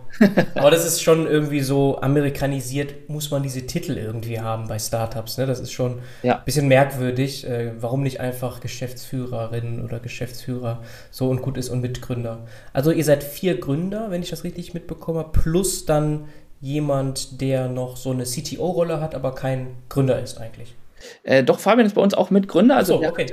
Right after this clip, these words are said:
Speaker 1: hat, ähm, der ist dann, also wir, d-, das war so die Findungsphase und Fabian ist auch bei uns mit, mit Co-Gründer. Ähm, das heißt, wir sind, äh, zu viert haben wir das Ganze gegründet.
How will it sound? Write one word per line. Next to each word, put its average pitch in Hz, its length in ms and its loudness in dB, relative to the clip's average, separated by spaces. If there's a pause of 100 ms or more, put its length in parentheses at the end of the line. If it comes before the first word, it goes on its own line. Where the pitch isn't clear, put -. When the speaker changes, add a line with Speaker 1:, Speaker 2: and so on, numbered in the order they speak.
(100)
Speaker 1:
hat, 151 80 2
ähm, 156 220 -2
der 151 140 6
ist - 160 2
dann, 156 160 4
also 147 180 0
wir, 135 60 2
d-, 131 240 0
das 131 200 4
war 147 120 8
so 143 80 2
die 131 80 2
Findungsphase 233 580 8
und 180 80 4
Fabian 180 300 4
ist 165 80 -2
auch 147 100 2
bei - 80 4
uns 143 160 2
mit, 180 220 0 (240)
mit 165 200 2
Co-Gründer. 233 640 8 (300)
Ähm, 156 300 0
das - 220 -2
heißt, 143 160 4
wir 143 80 4
sind, 143 260 -2
äh, 123 300 4
zu 131 160 -8
viert 202 280 4
haben 160 120 4
wir 156 40 8
das 135 140 2
Ganze 135 260 0
gegründet. 170 520 8